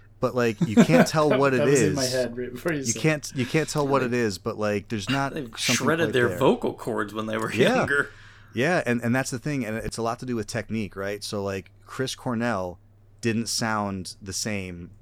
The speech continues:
Speaker 1: towards the end of his career because he didn't take care of his voice. And then there are guys who are able to, like, shred for ages, and you talk to vocal coaches, and they're like,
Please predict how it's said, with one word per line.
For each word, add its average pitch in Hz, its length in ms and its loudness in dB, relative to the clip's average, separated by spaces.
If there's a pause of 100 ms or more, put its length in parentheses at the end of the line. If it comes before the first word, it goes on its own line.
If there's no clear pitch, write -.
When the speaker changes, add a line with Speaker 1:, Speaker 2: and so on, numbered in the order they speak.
(180)
Speaker 1:
towards 101 280 -4
the 101 80 -4
end 95 100 -4
of 95 60 -8
his 92 120 -8
career 98 400 -6
because 90 360 -8
he 95 80 -8
didn't 92 260 -6 (140)
take 95 180 -6
care 95 240 -4
of 87 80 -8
his 87 140 -10
voice. 92 420 -8 (240)
And 104 80 -6
then 110 80 0
there 120 140 0
are 110 40 -2
guys 113 360 -4
who 110 100 -8
are 104 60 -2
able 107 260 -2
to, 95 280 -6
like, 98 240 -6
shred 104 340 -6
for - 180 -12
ages, 101 500 -6
and 95 300 -8
you 98 100 -8
talk 123 220 -6
to 101 80 -12
vocal 107 340 -6
coaches, 95 400 -8
and 95 80 -6
they're 98 120 -8
like, 95 200 -8